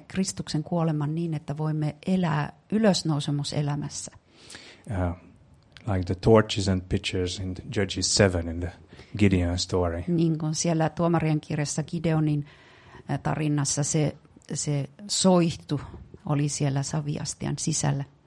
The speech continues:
Speaker 2: The light was inside.
Speaker 1: Se valo oli siellä sisällä.
Speaker 2: And the darkness so, was so great around them.
Speaker 1: Ja se pimeys oli valtava heidän ympärillään.
Speaker 2: Actually, the, it was a, a hostile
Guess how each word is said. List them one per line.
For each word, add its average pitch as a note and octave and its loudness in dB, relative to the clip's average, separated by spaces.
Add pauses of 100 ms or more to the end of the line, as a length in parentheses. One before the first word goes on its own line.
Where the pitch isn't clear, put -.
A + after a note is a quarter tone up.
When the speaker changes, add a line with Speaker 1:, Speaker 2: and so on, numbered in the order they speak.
(800)
Speaker 2:
The G2 2
light G2+ 6
was F#2+ 2
inside. F#2 4 (340)
Speaker 1:
Se D#3 -4
valo G3+ 4
oli E3 2
siellä D#3 -2
sisällä. E3+ -2 (800)
Speaker 2:
And F#2 0
the F#2+ 0
darkness A2+ 8
so, G2 0 (180)
was G2+ 2
so B2 8
great F#2+ 4
around F2+ 2
them. F2 -2 (280)
Speaker 1:
Ja D3+ -2
se E3 -2
pimeys F#3 2
oli D3+ -2
valtava F3 -2
heidän D#3+ -2
ympärillään. D3 -2 (380)
Speaker 2:
Actually, F#2+ -2
the, G2+ -4
it G#2+ -6
was F#2+ 0
a, F#2+ 2
a G#2+ -2
hostile F#2 0